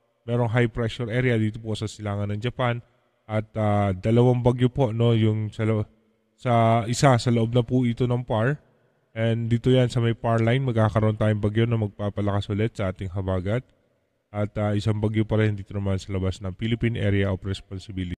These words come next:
Sa two, ito na po yung ating next possible scenario. Makikita nyo po, no, by August, sunod-sunod po yung ating, ah, malalakas na, ah, bagyo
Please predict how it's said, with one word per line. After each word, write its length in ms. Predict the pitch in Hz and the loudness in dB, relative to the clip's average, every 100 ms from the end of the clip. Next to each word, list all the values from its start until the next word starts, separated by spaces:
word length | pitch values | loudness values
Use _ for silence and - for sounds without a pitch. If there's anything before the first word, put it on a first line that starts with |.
| 113 | -12
Sa 320 | 117 117 107 - | -12 -12 -12 -8
two, 160 | 147 175 - | -6 -6 -8
ito 240 | 110 110 | -4 0
na 160 | 113 113 | 2 2
po 160 | 107 113 | 4 4
yung 240 | 113 110 | 4 2
ating 160 | 107 113 | 0 -2
next 240 | 110 - | -2 -4
possible 400 | 113 107 110 107 | -6 -4 -2 -2
scenario. 480 | - 113 110 113 135 _ _ _ _ _ | -4 -4 -4 -4 -6 _ _ _ _ _
Makikita 400 | - 131 151 151 | -2 2 4 4
nyo 160 | 151 156 | 4 4
po, 160 | 165 147 | 4 4
no, 160 | 147 | 4
by 160 | 123 123 | 4 4
August, 480 | 127 135 156 - - | 4 6 4 4 0
sunod-sunod 560 | 123 120 113 123 123 | 0 0 0 0 0
po 240 | 156 139 - | -2 -4 2
yung 240 | 117 113 | 2 2
ating, 400 | 110 113 120 113 | 0 2 2 4
ah, 160 | 110 110 | 4 4
malalakas 720 | 110 110 107 104 120 - - | 2 2 2 0 -2 -2 -6
na, 400 | 113 104 104 107 _ _ _ _ _ | -6 -4 -6 -10 _ _ _ _ _
ah, 480 | 113 110 107 104 101 | -10 -8 -6 -6 -8
bagyo 400 | 98 104 104 127 | -10 -12 -10 -8